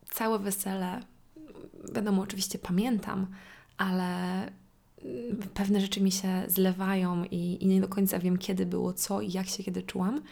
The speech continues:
to te dwa czy trzy momenty, w których właśnie zrobiłam sobie taką świadomą stop klatkę,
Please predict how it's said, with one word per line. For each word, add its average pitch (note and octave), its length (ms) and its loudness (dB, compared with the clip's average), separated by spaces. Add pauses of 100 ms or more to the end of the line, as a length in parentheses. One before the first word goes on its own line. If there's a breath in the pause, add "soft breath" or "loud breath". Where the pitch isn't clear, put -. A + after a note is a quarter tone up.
(600 loud breath)
to F#3+ 120 2
te A3 320 -2
dwa F#3+ 400 0
czy G#3+ 160 -4
trzy - 300 0
momenty, G3 440 4
w - 60 -10
których F#3+ 440 -6
właśnie G3 280 -2
zrobiłam G3 400 2
sobie F#3+ 180 -2
taką F#3+ 220 -4
świadomą F#3+ 540 -2
stop G3 260 -4
klatkę, A#3+ 520 -6